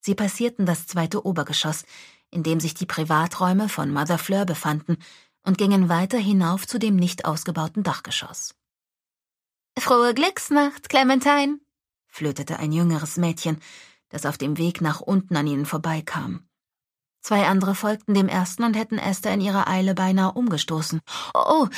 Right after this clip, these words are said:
tut mir leid, Miss Esther", stammelte eines der Mädchen. Vermutlich hatte es nicht damit gerechnet, hier oben einer der Älteren zu begegnen.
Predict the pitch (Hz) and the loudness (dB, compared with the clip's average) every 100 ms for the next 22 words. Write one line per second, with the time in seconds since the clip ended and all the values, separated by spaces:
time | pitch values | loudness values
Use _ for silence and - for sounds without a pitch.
0 | - - - 240 247 247 254 214 - 214 | -8 -8 -6 0 4 4 2 -2 0 -2
1 | - 214 196 _ _ _ _ _ _ - | -2 -4 -4 _ _ _ _ _ _ -8
2 | - 151 139 160 - 156 147 160 160 151 | -4 -2 -2 -6 -4 -4 -4 -4 -4 -4
3 | - 175 - _ _ _ _ _ _ _ | -6 -10 -12 _ _ _ _ _ _ _
4 | _ _ - 226 254 254 156 156 165 165 | _ _ -2 2 0 0 -4 -2 -2 0
5 | 151 - 196 - 180 160 - 185 190 - | -4 0 -2 0 -2 -2 -2 -2 0 0
6 | 160 - 190 - 220 254 196 - 170 170 | -2 0 0 0 -2 0 0 2 0 0
7 | 175 - 170 175 170 190 190 190 208 - | 0 -2 -2 0 -2 -2 -8 -6 -8 -8
8 | 92 | -12